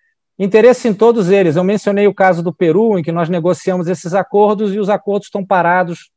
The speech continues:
no lado peruano. Nós temos insistido muito com nossos amigos peruanos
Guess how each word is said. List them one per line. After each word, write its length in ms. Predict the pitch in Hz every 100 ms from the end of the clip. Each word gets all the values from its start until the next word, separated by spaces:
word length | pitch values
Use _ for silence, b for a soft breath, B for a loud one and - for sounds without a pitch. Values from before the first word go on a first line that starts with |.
| _ _ -
no 80 | 165
lado 260 | 170 175
peruano. 480 | 160 185 175 156 147
Nós 160 | 160 160
temos 320 | 202 175 -
insistido 580 | 180 - 180 - 202 180
muito 240 | 175 180
com 120 | 185
nossos 340 | 165 160 156 147
amigos 400 | 143 156 139 -
peruanos 480 | 156 143 160 180